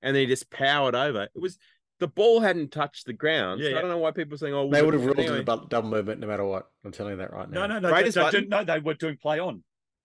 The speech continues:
Speaker 2: They were
Speaker 1: You
Speaker 2: doing
Speaker 1: yeah, they
Speaker 2: play
Speaker 1: would have
Speaker 2: on.
Speaker 1: pressed the Raiders button, video ref.
Speaker 3: The
Speaker 1: They
Speaker 3: Raiders
Speaker 1: bu-,
Speaker 3: button.
Speaker 2: No,
Speaker 1: Raiders
Speaker 2: they,
Speaker 1: button.
Speaker 2: they had already ruled it was
Speaker 3: <laughs>
Speaker 2: not a double movement. They were looking at the grounding, and he didn't <laughs> ground it.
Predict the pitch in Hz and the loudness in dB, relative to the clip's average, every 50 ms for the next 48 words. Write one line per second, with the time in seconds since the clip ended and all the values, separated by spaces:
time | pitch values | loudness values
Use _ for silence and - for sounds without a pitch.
0 | - 123 123 127 165 165 147 170 170 160 156 156 151 156 160 170 165 156 156 143 | -8 -6 -6 -4 -4 -2 0 2 2 2 4 4 4 4 4 4 2 0 0 0
1 | - 151 131 135 143 160 151 147 160 170 - 214 185 151 151 160 151 147 151 180 | -2 -4 -2 -2 -2 -2 -4 -4 -6 -4 -4 -6 -6 -6 -4 -2 -2 -2 -2 -4
2 | 233 _ _ _ _ _ - 120 - - 120 - - 123 123 123 135 151 120 - | -6 _ _ _ _ _ -12 -12 -12 -12 -8 -4 0 2 2 4 2 2 0 -2
3 | - 110 104 98 _ _ - 127 131 143 143 147 151 143 143 143 139 143 143 143 | -4 -6 -10 -14 _ _ -2 0 0 0 2 0 0 0 0 -2 -2 -2 0 0
4 | 143 156 165 165 151 143 - 147 139 139 165 131 - 139 101 101 - - - 139 | 0 -2 -2 -2 -4 -4 -4 -4 -2 -2 -2 -2 -4 -6 -8 -8 -8 -4 -2 0
5 | 131 123 131 - _ - _ - 123 107 90 120 113 101 107 107 107 110 107 98 | 0 0 -2 -4 _ -16 _ -8 -6 -2 0 0 0 0 -2 -6 -4 -4 -4 -6
6 | - 92 90 135 143 - - 107 113 101 101 98 98 101 107 110 - 117 107 107 | -6 -10 -12 -12 -12 -8 -2 0 2 2 2 2 0 -2 -2 -2 -2 -4 -6 -6
7 | - 107 95 107 101 101 104 98 85 80 78 - - - 104 101 98 98 95 92 | -6 -6 -6 -4 -4 -4 -4 -4 -6 -8 -14 -12 -10 -8 -8 -6 -6 -8 -10 -12
8 | 87 101 95 98 107 95 120 123 131 113 101 120 - 170 143 120 82 76 - | -14 -12 -8 -8 -4 -2 -2 -4 -2 -2 -2 0 0 0 -2 -2 -4 -6 -8